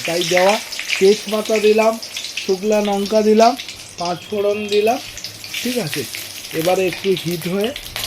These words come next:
খুন্তি দিয়ে ভালো করে এদিক ওদিক করে নাড়াই, নাড়বে, তারপরে টমেটোটা দিও। বন্ধুরা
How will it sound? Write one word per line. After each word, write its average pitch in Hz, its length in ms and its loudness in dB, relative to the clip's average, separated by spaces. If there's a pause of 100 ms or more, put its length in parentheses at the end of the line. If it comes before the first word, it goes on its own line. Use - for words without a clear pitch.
(500)
খুন্তি 165 300 0
দিয়ে 180 240 0
ভালো 156 320 2
করে 165 280 0 (280)
এদিক 147 280 -2
ওদিক 151 160 0 (100)
করে 160 220 0
নাড়াই, 151 440 -2 (800)
নাড়বে, 143 360 0 (480)
তারপরে 151 520 2
টমেটোটা 160 600 -2
দিও। 165 320 2 (1700)
বন্ধুরা 214 500 8